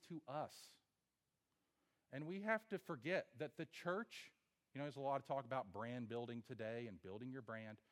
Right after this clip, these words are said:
So I want to use this in a reverent sense, but I think it captures a point I'm trying to make. The church is Jesus' brand. So when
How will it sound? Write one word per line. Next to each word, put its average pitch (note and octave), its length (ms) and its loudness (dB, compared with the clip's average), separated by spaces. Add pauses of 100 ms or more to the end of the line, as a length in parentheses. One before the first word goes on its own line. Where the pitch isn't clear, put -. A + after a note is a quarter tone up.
(280)
So A2 60 0
I G#2+ 60 2
want A#2 140 0
to A2 60 -2
use A#2 180 -2
this A#2 200 -4
in A2 60 -4
a G2 40 -2
reverent G#2+ 400 -2
sense, G2 340 -10
but G2 100 -2
I F#2+ 40 0
think A2+ 220 -8
it G#2+ 80 -10 (240)
captures G#2 380 -6 (680)
a - 40 -6 (120)
point B2 180 0
I'm F2+ 140 -6
trying A2 200 -4
to F#2 60 -6
make. G#2 220 -4 (340)
The C3+ 100 -4
church G#3+ 380 -2
is B2+ 240 -4
Jesus' C#3 500 -4
brand. G2 580 -6 (2500)
So F3+ 420 6 (400)
when F#3 320 2